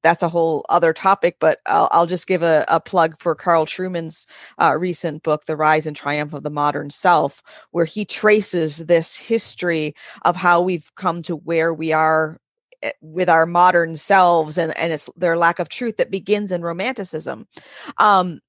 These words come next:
you know, the lit-, with a capital R, the, the literary and philosophical movement. And so just a book like that just was able to teach me, help me to understand biblical truth so powerfully.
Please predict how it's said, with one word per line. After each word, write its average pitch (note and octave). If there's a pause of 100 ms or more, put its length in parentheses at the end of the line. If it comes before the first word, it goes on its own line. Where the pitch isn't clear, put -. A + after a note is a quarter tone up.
(360)
you F#3+
know, D#3
the F3
lit-, E3+
with F#3+
a F3
capital F#3
R, C#3
the, C#3+
the C#3
literary D#3+
and D#3
philosophical E3
movement. D3 (360)
And A#3+
so C4
just A#3+
a A#3+
book C4+
like G#3 (100)
that F3+
just F3
was F#3
able G#3
to F3 (120)
teach -
me, E3+
help F3+
me G3+
to -
understand E3+
biblical E3+
truth -
so F3
powerfully. D3+